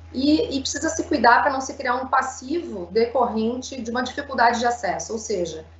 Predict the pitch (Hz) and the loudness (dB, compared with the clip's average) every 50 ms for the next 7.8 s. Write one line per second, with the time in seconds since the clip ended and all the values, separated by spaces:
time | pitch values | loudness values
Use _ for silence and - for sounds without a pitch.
0 | - - - - - 180 180 180 180 185 - - 233 220 233 226 - 226 - 220 | -20 -20 -20 -14 -6 -2 -2 -2 -2 -2 -2 -2 2 2 2 2 0 0 2 4
1 | 220 220 220 - - 247 240 254 262 262 262 - - 190 202 - - - 190 185 | 4 4 2 2 2 4 6 8 6 6 4 0 2 2 2 2 2 -2 -2 0
2 | 185 180 170 - 185 180 185 190 196 214 247 302 339 - - 262 233 - 220 214 | 0 -2 -4 -4 -4 -4 -2 2 6 6 6 6 4 0 -4 -8 -4 -4 -6 -4
3 | - - 233 247 269 240 226 233 233 277 302 349 - - 285 254 226 220 220 214 | -2 -2 -2 -2 -2 0 2 4 4 4 4 0 -4 -4 -4 -2 0 0 0 0
4 | 214 208 202 196 214 254 302 440 453 427 349 311 277 262 247 254 254 - - 190 | 2 0 0 0 0 2 4 4 6 6 6 2 2 2 -2 -4 -4 -8 -10 -12
5 | 220 214 202 190 - 208 202 196 185 190 190 202 - - - - 214 - - - | -10 -10 -10 -10 -12 -12 -12 -12 -8 -2 -2 -2 -2 -2 -4 -2 -2 0 0 0
6 | 233 233 233 226 220 - - - 240 320 415 - 247 226 214 220 202 196 214 220 | 0 2 2 0 -2 -6 -8 -4 -4 -4 -2 0 0 0 2 2 0 2 2 4
7 | 226 214 - - 208 202 202 190 208 226 269 339 381 403 - | 4 2 2 2 2 2 2 2 2 2 2 2 0 0 -2